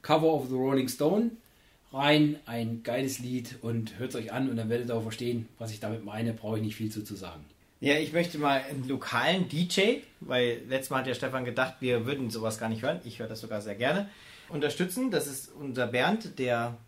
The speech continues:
Speaker 2: tatsächlich uns <laughs> inzwischen unser Grill-D J auch ist, weil der die Wurst liefert. Aber das ist bei Spotify, finde ich ihn unter D J Shothead. Und, ähm, da hat er ein Lied zusammen mit seiner Tochter zusammen, die Geige gespielt.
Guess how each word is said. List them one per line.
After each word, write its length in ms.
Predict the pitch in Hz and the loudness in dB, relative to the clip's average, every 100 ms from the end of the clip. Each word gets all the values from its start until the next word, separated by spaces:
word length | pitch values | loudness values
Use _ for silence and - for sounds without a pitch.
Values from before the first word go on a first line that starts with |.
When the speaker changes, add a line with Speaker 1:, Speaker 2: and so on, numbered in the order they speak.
| - | -12
Speaker 2:
tatsächlich 400 | 120 127 123 123 | -8 -6 -6 -6
uns 200 | 113 - 113 - 123 | -8 -8 -10 -10 -14
<laughs> 260 | - - | -14 -12
inzwischen 400 | 107 - 127 135 | -10 -6 -6 -4
unser 260 | 131 127 113 | -4 -2 -4
Grill-D 400 | - 196 214 127 | 2 2 2 -4
J 260 | - 117 | -4 -4
auch 160 | 113 117 | -4 -4
ist, 260 | 151 160 123 | -6 -6 -6
weil 120 | 117 | -4
der 100 | 113 | -4
die 140 | 113 | -4
Wurst 300 | 117 170 - | -2 -4 -4
liefert. 360 | 120 113 165 190 - - - - - - | -8 -2 -2 -2 -8 -20 -20 -18 -16 2
Aber 160 | 143 | 2
das 240 | 147 156 160 | 4 0 -2
ist 180 | 165 - | -4 2
bei 220 | 143 139 | 2 2
Spotify, 440 | 139 196 208 170 | 0 0 2 2
finde 240 | 156 170 170 | 2 0 0
ich 140 | 160 | -2
ihn 340 | 170 165 165 160 | -4 -2 -2 -4
unter 240 | 156 143 | -2 -2
D 220 | 135 156 | -2 -4
J 280 | 202 175 143 | -2 0 0
Shothead. 580 | - 214 226 135 175 - - _ _ _ - - - - | 0 -2 -2 -4 -4 -6 -20 _ _ _ -20 -20 -20 -20
Und, 600 | - 135 139 143 143 135 135 | -6 -2 0 -2 -4 -4 0
ähm, 380 | 131 131 127 | 2 2 0
da 140 | 123 123 | 0 0
hat 140 | 156 | 2
er 80 | 160 | 0
ein 140 | 135 | 0
Lied 160 | 135 170 | -2 -4
zusammen 540 | 139 127 135 135 131 135 | -4 -4 -2 -2 -4 -6
mit 120 | 131 | -6
seiner 240 | 131 123 | -4 -4
Tochter 320 | - 165 185 | -6 -6 -6
zusammen, 380 | 170 151 165 196 139 | -8 -6 -4 -4 -6
die 260 | 127 127 120 _ | -6 -6 -10 _
Geige 300 | - 131 160 | -4 -4 -2
gespielt. 500 | 160 - 160 156 160 | -6 -8 -6 -6 -6